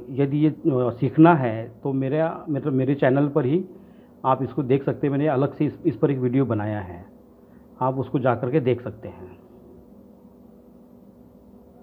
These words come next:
तो यहाँ पर हम लोग क्या करेंगे कि उसको वहाँ बैठाएंगे तो उसके पैरों को फोल्ड करेंगे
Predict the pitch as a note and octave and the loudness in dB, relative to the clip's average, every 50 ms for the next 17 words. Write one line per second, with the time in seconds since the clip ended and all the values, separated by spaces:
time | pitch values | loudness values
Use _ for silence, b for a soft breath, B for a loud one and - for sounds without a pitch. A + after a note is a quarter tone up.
0 | - - - - - - - - - - - - - - G3 G3 - - - - | -20 -20 -20 -20 -20 -20 -20 -20 -20 -20 -20 -20 -20 -20 -20 -20 -20 -20 -20 -20
1 | - - - - - - - - - - - - - - - C#3+ C3+ C3+ C3+ C3 | -20 -20 -20 -20 -20 -20 -20 -20 -20 -20 -20 -20 -20 -10 -4 -2 0 0 0 0
2 | B2 B2 A#2+ B2+ C3+ - - D#3+ E3 F3 F3 F3+ F3+ F3+ F3 E3+ F3 E3+ E3 D#3 | 0 0 0 0 0 2 4 4 6 6 6 4 4 4 4 4 4 4 2 0
3 | D3 D3+ D3+ D3+ E3 - - E3+ D#3 E3 F#3 D3 C3+ B2 B2+ E3 C#3+ C3 B2 A2 | 0 0 -2 -2 -4 -4 -4 -4 -6 -4 -4 -2 -2 0 0 0 0 0 0 2
4 | C3 D#3+ E3+ D#3 D3 C3 C#3+ E3 E3+ E3+ E3 D3+ - - C3 - C#3 C3 C3+ C#3+ | 2 4 4 4 2 2 0 0 0 0 -2 -2 0 -2 -2 0 2 2 2 2
5 | C#3 - A#2+ - - D3+ D#3 D#3+ D#3+ D#3+ C3 B2 A#2+ B2 D#3 G3 | 2 0 -2 2 6 6 6 6 6 4 2 2 2 0 0 -2